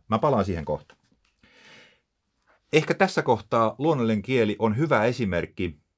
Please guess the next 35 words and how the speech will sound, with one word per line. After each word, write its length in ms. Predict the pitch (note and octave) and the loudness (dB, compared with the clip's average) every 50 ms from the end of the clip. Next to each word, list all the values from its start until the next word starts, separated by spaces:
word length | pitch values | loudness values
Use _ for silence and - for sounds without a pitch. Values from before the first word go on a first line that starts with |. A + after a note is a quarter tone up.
| _ _ - | _ _ -10
senkin 300 | - E2+ F2 A#2+ - - | -8 -8 -8 -8 -8 -4
takia, 360 | - B2 - - A#2+ G2 F2 | -4 -4 -4 -2 -2 -2 -2
ja 60 | E2+ | -2
tunnen 300 | - - G2+ F2+ E2 D#2 | -2 -4 -6 -6 -6 -8
sitä 200 | C#2 D#2 - - | -10 -10 -8 -8
itse 240 | D#2 F2+ F2+ - - | -8 -8 -8 -10 -12
ehkä 180 | - - - C#2 | -14 -14 -14 -8
parhaiten, 640 | - G#2 A2+ G#2+ F#2 F#2 E2 D#2+ E2+ F2 D2+ D2 _ _ _ _ _ _ _ _ - - _ - | -4 -4 -2 -2 -2 -2 -4 -4 -4 -8 -10 -10 _ _ _ _ _ _ _ _ -20 -20 _ -12
mut 160 | B2 B2+ - | -10 -8 -6
myöskin 280 | D#3+ E3+ D#3 - D#3 C#3 | -6 -6 -4 -4 -4 -2
sen 180 | F3+ F#3 E3 | -2 -4 -2
takia, 420 | - G2+ F2 - G2 F#2 F#2 F#2 - _ - - - - | -2 -4 -6 -4 -2 -2 -2 -2 -2 _ -20 -20 -10 -8
että 120 | B2 - - | -8 -4 -2
se 80 | E3+ | -2
on 80 | D#3+ C#3+ | 0 2
suunnilleen 520 | G3+ G#3 G3 D3+ A#2+ G#2 G2 G2 G2 G2 | 4 4 4 4 2 2 2 2 2 2
nyt 160 | A2+ B2 - | 0 -2 -4
se, 240 | - - C#3+ B2 - - | -2 0 0 0 0 -4
missä 340 | A#2+ C3+ C3 - - G2 | -8 -8 -6 -4 -4 -4
tekoäly 560 | F#2 - B2 B2 - - F2 D2+ D2+ D#2 D#2 D2+ | -2 0 0 0 2 0 -2 -2 0 -2 -4 -4
tällä 320 | - - A#2+ G2+ D#2+ C#2+ | -2 0 2 2 0 0
hetkellä 400 | D2+ D2 _ - E2 D2+ D2+ D2 | -6 -10 _ -8 -6 -6 -4 -4
menee. 400 | D#2+ E2 D2+ C#2 - - _ _ _ _ _ _ _ _ _ - - - _ - | -4 -6 -8 -8 -12 -16 _ _ _ _ _ _ _ _ _ -20 -20 -16 _ 0
Viimeaikaiset 460 | D3+ F3 E3 C#3 A2+ G2 F#2+ F#2 F2+ | 2 2 2 2 0 -2 -2 -4 -2
läpimurrot 580 | A#2+ C3+ D3 - C3+ G2 E2 E2 D#2+ E2+ D#2 G2 | -2 -2 -2 0 -2 -2 -2 -2 -2 -4 -4 -2
luonnollisen 480 | A2 A2+ G#2+ F#2+ E2 F2 E2+ E2 D#2 | 0 0 0 0 -2 -4 -6 -8 -6
kielen 280 | - G2 F#2+ E2 D#2+ F2+ | -4 -2 -2 -2 0 -2
ymmärtämisessä 920 | B2 D3 B2+ G#2 F2 E2+ - F2 E2 E2+ D#2 E2 D#2 - - F2 D#2+ - _ _ _ _ _ _ _ _ _ _ _ - | -4 -4 -2 -4 -4 -4 -6 -8 -8 -8 -10 -10 -12 -10 -8 -8 -8 -8 _ _ _ _ _ _ _ _ _ _ _ -6
ovat 320 | G#2+ F#2+ F#2+ F2 - - | -2 0 0 0 -2 -4
hätkähdyttäviä. 920 | - G2+ F#2 F2+ - - D2+ C2+ C#2 C2 A#1 _ - G1+ G1+ - - - _ _ _ _ _ _ _ _ _ _ _ _ _ _ _ _ _ _ - | -4 -4 -4 -2 -2 -8 -8 -8 -8 -12 -14 _ -16 -16 -14 -14 -16 -18 _ _ _ _ _ _ _ _ _ _ _ _ _ _ _ _ _ _ -10
Ja 80 | F#2 | -6
ne 60 | F2+ F#2+ | -4 -4
on 100 | F#2+ F#2 | -2 -2
tapahtuneet 500 | G2+ G2 - E2+ - - F2+ F2 D#2+ - | -2 -2 -2 -4 -4 -4 -8 -8 -6 -4
aivan 400 | - G#2+ A2 F#2+ D#2 D2+ C#2+ - | 0 0 0 2 0 -4 -6 -6